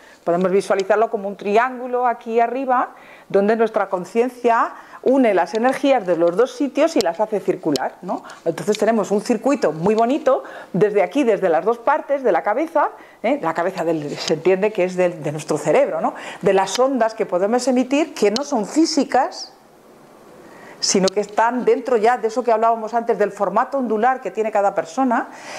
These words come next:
y las ondas de nuestro cerebro nos pueden ayudar a que esa creatividad se manifieste,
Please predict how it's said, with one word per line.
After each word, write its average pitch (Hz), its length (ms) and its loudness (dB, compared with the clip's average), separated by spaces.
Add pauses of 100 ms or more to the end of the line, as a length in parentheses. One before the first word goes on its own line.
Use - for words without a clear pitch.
(100)
y 240 140 4
las 226 280 2
ondas 285 540 0
de 214 100 0
nuestro 196 300 -2
cerebro 226 420 2
nos 214 160 -2
pueden 294 280 2
ayudar 285 500 4 (280)
a 226 120 0
que 254 80 0
esa 277 180 0
creatividad 254 720 2
se 247 140 -6
manifieste, 202 920 0